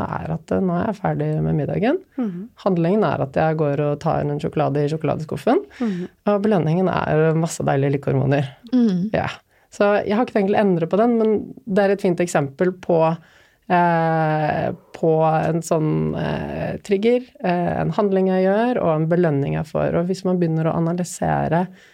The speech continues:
Speaker 1: det man gjør, eh, i hverdagen, eh, så kan man bli bevisst på hva som trigger de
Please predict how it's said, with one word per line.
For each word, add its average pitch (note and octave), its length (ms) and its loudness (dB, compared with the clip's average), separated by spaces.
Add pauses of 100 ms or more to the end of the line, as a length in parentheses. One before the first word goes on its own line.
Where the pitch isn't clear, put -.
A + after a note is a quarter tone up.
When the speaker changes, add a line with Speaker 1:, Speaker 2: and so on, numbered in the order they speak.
(240)
Speaker 1:
det D#3 400 0
man F3 200 2
gjør, G#3 260 2 (920)
eh, F3+ 280 2
i E3+ 140 2
hverdagen, E3+ 500 2 (640)
eh, G3+ 400 2
så G3+ 680 0
kan G#3 140 -2
man G#3 180 2
bli F3+ 320 2
bevisst F3+ 500 -4
på F3+ 140 -2
hva D#3 560 -2
som - 220 -10
trigger D#3+ 840 -4
de D#3 380 -2